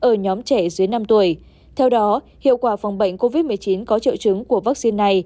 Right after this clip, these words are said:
ở nhóm trẻ từ sáu tháng đến dưới hai tuổi là năm mươi mốt phần trăm và ở nhóm từ hai đến năm tuổi là ba mươi bảy phần trăm.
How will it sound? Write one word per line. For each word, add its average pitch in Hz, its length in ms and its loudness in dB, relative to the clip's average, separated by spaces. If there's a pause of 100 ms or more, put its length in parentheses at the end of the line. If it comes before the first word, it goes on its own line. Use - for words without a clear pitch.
(180)
ở 233 160 2
nhóm 208 240 -2
trẻ 214 240 0
từ 196 220 0
sáu 208 240 -2
tháng 208 380 -4
đến 214 180 2
dưới 214 200 0
hai 233 160 -2
tuổi 208 320 2 (160)
là 208 180 2
năm 220 200 -4
mươi - 20 -6
mốt 302 100 2
phần 180 180 -4
trăm 208 300 0 (280)
và 240 120 0
ở 214 120 -2
nhóm 202 320 -2
từ 226 160 4
hai 240 280 0
đến 208 200 0
năm 247 140 -4
tuổi 190 400 2
là 190 140 0
ba 208 160 0
mươi 202 100 -4
bảy 190 180 -2
phần 165 160 -12
trăm. 190 280 -2